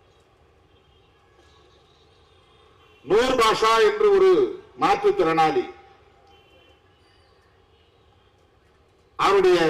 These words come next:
மனைவியை, குடும்பத்தினரை சந்தித்தோம். தொண்ணூறு வயது இருக்கும் அந்த தாய், அவருடைய மாமியார், எலும்பும் தோலும் தான், அப்படியே ஒரு எலும்பு கூடு படுத்து கிடப்பது போல படுத்து கிடக்கிறது. அந்த அம்மையார் படுத்திருந்தார். அந்த நூர்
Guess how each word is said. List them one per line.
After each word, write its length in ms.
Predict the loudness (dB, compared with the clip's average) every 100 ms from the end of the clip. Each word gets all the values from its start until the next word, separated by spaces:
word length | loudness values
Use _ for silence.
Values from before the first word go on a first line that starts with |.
| -4 -6
மனைவியை, 500 | -2 0 2 2 2 0 -6
குடும்பத்தினரை 560 | -8 -4 -4 -2 0 0
சந்தித்தோம். 560 | -2 -6 -6 -4 -6 -4
தொண்ணூறு 380 | -6 -2 0 0
வயது 260 | 0 0
இருக்கும் 300 | 0 -4 -6
அந்த 140 | -6 -8 -8
தாய், 260 | -8 -6 -6 -8
அவருடைய 300 | -10 -8 -8
மாமியார், 500 | -8 -10 -10 -12 -16 -20 _ _ _ _ _ _ _
எலும்பும் 580 | -4 -2 -2 0 0 -2
தோலும் 380 | 0 0 0 -4
தான், 140 | -4 -6
அப்படியே 240 | -4 -4
ஒரு 140 | -2 0
எலும்பு 300 | -2 -4 -6
கூடு 300 | -6 -2 0 0
படுத்து 280 | -2 -4 -6
கிடப்பது 340 | -6 -6 -6
போல 200 | -6 -6
படுத்து 220 | -10 -10 -12
கிடக்கிறது. 480 | -12 -14 -14 -16 -18 _ _ _ _ _ _ _ _
அந்த 140 | -16 -12
அம்மையார் 440 | -10 -8 -8 -10 -14 _ _
படுத்திருந்தார். 600 | -14 -12 -10 -14 -18 -20 _ _ _ _ _ _ _ _ _ _ _ _ _ _ _ _ _
அந்த 80 | -8
நூர் 200 | -4 -4